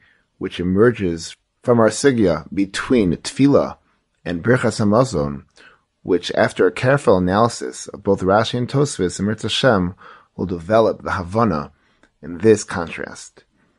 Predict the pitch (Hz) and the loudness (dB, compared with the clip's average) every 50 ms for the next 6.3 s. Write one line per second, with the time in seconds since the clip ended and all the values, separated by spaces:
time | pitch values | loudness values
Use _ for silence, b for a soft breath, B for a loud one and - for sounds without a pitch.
0 | b b b b b b b - 107 107 101 107 131 160 160 151 113 - 107 95 | b b b b b b b -8 -6 -4 -2 0 2 4 4 2 2 0 0 -2
1 | 92 98 117 113 87 78 73 73 90 - - - - - - 131 139 120 90 82 | 0 2 2 2 0 -2 -4 -6 -10 -18 -20 -16 -10 -2 2 4 6 6 4 4
2 | 80 - - 87 85 - 120 - - - 127 127 139 151 139 131 117 110 101 - | 0 -4 -8 -6 -4 -4 -4 -4 -2 -4 0 2 2 2 2 2 2 0 0 -2
3 | - - - - - 185 175 147 127 135 131 113 104 101 92 90 - - 127 131 | -4 -8 -4 0 4 6 6 6 4 2 -2 -2 0 0 0 0 -2 -2 0 0
4 | 143 139 - 120 104 107 - - 104 101 117 123 120 110 92 85 80 73 80 90 | 0 0 0 -2 -2 -2 -2 -2 0 2 2 2 2 0 -2 -2 0 0 0 -2
5 | 107 - - - 80 80 - - 107 - 131 117 107 95 92 92 90 131 151 147 | -2 -4 -2 0 0 0 0 -2 -6 -6 -4 -2 0 0 0 0 2 0 -2 0
6 | - 123 117 113 113 117 | 2 2 2 2 2 0